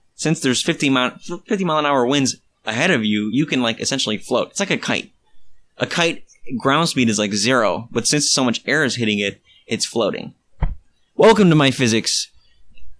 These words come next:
class. <laughs> But, okay, so running at fifty miles an hour, you could cover a lot of distance, but do you get tired really fast? Flying, I'm sure, is really easy.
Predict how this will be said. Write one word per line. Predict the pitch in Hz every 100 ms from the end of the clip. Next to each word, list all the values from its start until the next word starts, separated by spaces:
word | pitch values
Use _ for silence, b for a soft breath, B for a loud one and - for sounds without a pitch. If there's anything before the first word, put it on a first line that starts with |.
| - -
class. | - 107 - - -
<laughs> | 131 B B B B B B B _ _ _ -
But, | 147 123 _ 113 95
okay, | 107 123
so | 87 135 127 76 - -
running | 110 139 220 233
at | 123
fifty | - 202 165
miles | 110 78 95
an | 104
hour, | 101 95 104 - _ -
you | 156 190
could | 240 190
cover | 147 113
a | 107
lot | 104 71
of | 98
distance, | 110 - - - - -
but | 139 165 117 -
do | 117 120
you | 127
get | 120 -
tired | - 156 190 110 104
really | 107 107
fast? | - 87 -
Flying, | - 165 247 214
I'm | - 131
sure, | 120 165 131
is | 107
really | 104 113 127 110
easy. | 113 110 101 95